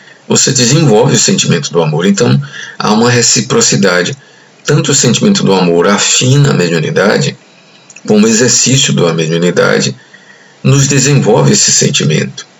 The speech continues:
É importante lembrar que é a vibração que nos permite a afinidade com espíritos superiores. Mas isso não quer dizer que você não coloque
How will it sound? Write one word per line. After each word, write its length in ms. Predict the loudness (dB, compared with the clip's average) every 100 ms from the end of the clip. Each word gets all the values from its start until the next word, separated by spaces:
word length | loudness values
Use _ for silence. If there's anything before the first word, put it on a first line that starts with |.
| _ -20 _ _ _ _ -14 -6
É 60 |
importante 480 | -4 -2 0 0 0
lembrar 360 | 0 2 2 0
que 260 | 0 0 2
é 60 |
a 80 | 0
vibração 1000 | 0 0 0 0 0 0 0 2 2 0 -6 _ _ -20 _ _ _ _ _ _
que 140 | -2 0
nos 240 | 0 0
permite 560 | 0 0 0 0 -2 0
a 80 |
afinidade 840 | 0 0 0 2 2 2 0 -2 -4 -8 -20 -20 -20 _ -8
com 140 | -4
espíritos 460 | -2 -2 -2 -2 0
superiores. 580 | 0 2 2 2 0 0
Mas 180 | 0
isso 200 | 0 0
não 80 | 0
quer 140 | 2 0
dizer 340 | 0 0 -2
que 60 | -2
você 180 | -2
não 200 | 0 0
coloque 680 | 2 2 4 2 2 -2 -4